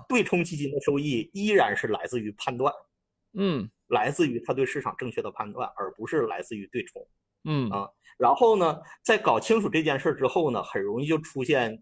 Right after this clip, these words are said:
Speaker 1: 第二种误解，就是说，那如果说你对冲不能带来收益，呃，收益最后还是来自于市场判断，那我就做市场判断就得了嘛，我还做对冲干什么呀？
Speaker 2: 嗯。
Speaker 1: 那对冲不就没用了所以呢，这就形成一个两头赌，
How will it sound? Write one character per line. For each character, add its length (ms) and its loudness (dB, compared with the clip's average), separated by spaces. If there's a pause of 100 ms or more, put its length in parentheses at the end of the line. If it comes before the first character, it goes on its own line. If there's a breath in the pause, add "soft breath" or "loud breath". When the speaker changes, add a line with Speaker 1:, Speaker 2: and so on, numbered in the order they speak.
Speaker 1:
第 100 2
二 180 6
种 200 0
误 100 -10
解， 160 -12 (340)
就 120 0
是 60 4
说， 120 8
那 80 2
如 260 4
果 220 4
说 160 4
你 160 2
对 240 -2
冲 680 2
不 120 -2
能 180 2
带 120 2
来 260 -2
收 200 -4
益， 360 -4 (500)
呃， 300 2
收 200 6
益 120 6
最 120 8
后 160 4
还 320 0
是 120 -2
来 180 2
自 100 -2
于 120 -4
市 160 -6
场 200 -8
判 160 -2
断， 240 -2
那 80 2
我 160 6
就 140 0
做 160 2
市 140 -6
场 160 -4
判 160 0
断 200 2
就 80 6
得 100 -6
了 180 -12
嘛， 80 -8
我 200 -6
还 100 -2
做 180 0
对 140 -6
冲 200 -8
干 160 0
什 60 -8
么 20 -6
呀？ 220 -14 (280)
Speaker 2:
嗯。 280 2
Speaker 1:
那 80 4
对 160 2
冲 180 0
不 80 0
就 100 6
没 200 -2
用 120 2
了 180 4 (720)
所 160 6
以 80 4
呢， 140 0
这 120 4
就 140 4
形 180 2
成 140 0
一 80 -2
个 80 4
两 260 2
头 220 4
赌， 180 -8